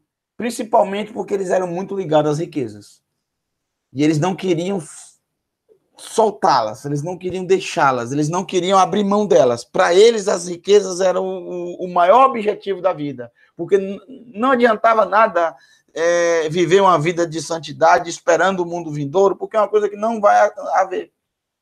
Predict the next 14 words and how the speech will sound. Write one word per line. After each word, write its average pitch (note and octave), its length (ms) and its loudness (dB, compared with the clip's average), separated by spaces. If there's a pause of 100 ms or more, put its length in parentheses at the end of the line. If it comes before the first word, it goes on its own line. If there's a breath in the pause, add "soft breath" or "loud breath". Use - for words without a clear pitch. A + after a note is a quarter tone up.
(180)
Morreu, G#3+ 460 4
acabou. F#3 460 -2
Pra D#3+ 220 -8
eles, F3+ 280 -12 (540)
tem A#3+ 80 -12
muita C4 220 -8
gente G#3+ 200 -10
que G#3+ 140 -14
vive F3+ 220 -10
assim D3+ 240 -12
também, B2 320 -16
como D3+ 200 -10
se D3+ 140 -10
nada F3+ 420 2